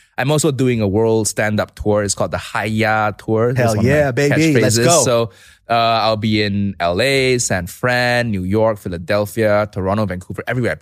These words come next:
Speaker 1: Australia, if you listen to this over there. Um, just search, uh, Nigel Ng on Google, Nigel Ng Tour, and you will find the tickets there.
Speaker 2: So you're, it's fucking Nigel Ng? I thought it was Ng.
Speaker 1: Uh, well,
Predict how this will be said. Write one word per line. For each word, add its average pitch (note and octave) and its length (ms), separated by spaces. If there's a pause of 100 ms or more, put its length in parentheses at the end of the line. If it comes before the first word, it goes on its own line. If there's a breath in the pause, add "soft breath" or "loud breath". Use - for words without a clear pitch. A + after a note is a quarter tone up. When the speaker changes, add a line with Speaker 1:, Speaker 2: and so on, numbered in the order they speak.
Speaker 1:
Australia, A2+ 540
if G#2+ 180
you G2+ 80
listen G#2 200
to G#2 40
this G#2 180
over G#2 200
there. A2 240 (300 loud breath)
Um, A#2+ 440
just C#3+ 240
search, C3+ 480
uh, A#2+ 320 (140)
Nigel A#2 440
Ng B2 360
on A2 260
Google, A2+ 580
Nigel A2+ 360
Ng A2+ 160
Tour, A2+ 280
and A2 140
you G2+ 100
will G2 120
find G#2+ 180
the F#2+ 60
tickets G#2+ 260
there. A2+ 220 (480)
Speaker 2:
So - 160
you're, C#3 240
it's - 340
fucking C#3 260
Nigel A2+ 380
Ng? A#2+ 180
I B2+ 40
thought D#3+ 140
it - 20
was A2+ 180
Ng. G#2+ 320 (320)
Speaker 1:
Uh, B2 140
well, F#3+ 240